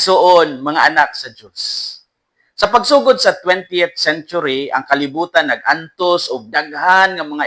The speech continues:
ideolohiya nga daw nagdasig nga ang tao mopalayo sa simbahan ug sa Diyos. Halimbawa, ang komunismo nga nagdili sa relihiyon, ang fasismo nga nag-awhag nga mas gamhanan ang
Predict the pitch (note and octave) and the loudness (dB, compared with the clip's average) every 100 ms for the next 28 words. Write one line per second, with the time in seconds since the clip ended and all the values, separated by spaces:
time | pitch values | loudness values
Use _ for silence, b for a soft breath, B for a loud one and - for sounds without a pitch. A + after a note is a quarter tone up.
0 | C3+ C3+ C#3 C#3 C#3 D3+ F3 C#3+ C3+ C3+ | -6 -8 -10 -8 -10 -10 -4 2 2 0
1 | _ _ _ _ _ G#3+ C4 A#3+ G3 C#3+ | _ _ _ _ _ 4 6 6 2 4
2 | E3+ - F3+ E3 D3+ C#3 C#3 D#3 D3+ C#3+ | 4 4 -4 -8 -4 -4 0 4 8 8
3 | C#3 C3+ C3 C#3+ - D3+ D#3 D#3 D3 - | 6 0 -4 -4 0 2 0 0 -4 -6
4 | C3 D3 C#3 A#2 A#2+ A#2 A#2+ - B2 A2 | -10 -8 -6 0 0 -2 -14 -14 -14 -14
5 | F2 - - - _ _ _ _ - A2+ | -12 -10 -10 -14 _ _ _ _ -16 -6
6 | A2+ D#3 E3+ C#3+ - B B B2+ - C#3 | 4 6 6 4 2 B B -10 -8 -6
7 | C#3+ E3+ - F#3+ F3+ D3 C3 A2+ C3+ E3+ | -4 -4 -4 -2 -2 0 -2 -4 -8 -6
8 | - C3+ C3+ C#3+ C#3+ F3+ D#3+ C3 _ _ | -4 -4 -4 -8 -2 0 0 -4 _ _
9 | _ _ _ C3+ D#3 D#3 D3+ E3 - A#3+ | _ _ _ 4 6 4 -2 -4 -2 -4
10 | - G3+ C#3+ D3 D3+ C#3+ A#3 A#3+ - E3 | -2 -2 -2 0 0 4 2 6 4 4
11 | _ _ E3 F3 E3 C3+ C#3 A#2 E3 F3+ | _ _ -6 -4 -4 -2 -4 2 2 2
12 | F#3 F3+ E3+ C3 | 0 0 -2 -8